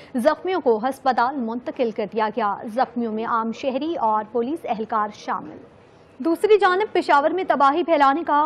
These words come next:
मंसूबा नाकाम। जमील चौक के इलाके में मोटरसाइकिल सवार से खुदकुश जैकेट फेंक कर फरार।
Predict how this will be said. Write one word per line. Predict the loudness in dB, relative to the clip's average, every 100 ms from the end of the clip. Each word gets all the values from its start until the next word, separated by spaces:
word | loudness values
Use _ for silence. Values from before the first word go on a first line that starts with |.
| 2
मंसूबा | -2 -2 -2 0 2
नाकाम। | 2 0 2 2 2
जमील | 0 0 0
चौक | 0 -4
के | 2 4
इलाके | 4 4 2
में | -2
मोटरसाइकिल | -2 -2 -2 0 0 0 -2
सवार | 2 4 4 2
से | -4 -2 2 2 0 0
खुदकुश | -2 0 -4 -2 0
जैकेट | 0 0 -2 -4
फेंक | -8 -2
कर | -2
फरार। | 0 2 4 4 0